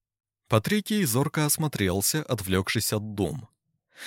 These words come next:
За вонючими кучами мусора поднимались обшарпанные стены многоэтажек,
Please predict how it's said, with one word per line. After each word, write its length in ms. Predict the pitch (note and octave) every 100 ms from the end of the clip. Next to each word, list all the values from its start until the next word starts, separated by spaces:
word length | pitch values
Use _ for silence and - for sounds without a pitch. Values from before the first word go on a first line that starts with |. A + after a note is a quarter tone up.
| -
За 160 | G#2 G#2
вонючими 520 | G#2+ A#2+ A#2+ A2+ G#2
кучами 440 | - C3 G#2 G2
мусора 500 | F#2+ A#2+ E3 D#3 C#3
поднимались 720 | C3+ A#2 A2+ C3+ F3+ F3 E3 -
обшарпанные 760 | G#2+ - C#3+ D3+ C#3 B2+ A#2
стены 400 | A2 - D3 D3+
многоэтажек, 1000 | C3+ A2 G#2+ A#2 A#2+ D3 C3 F2 - -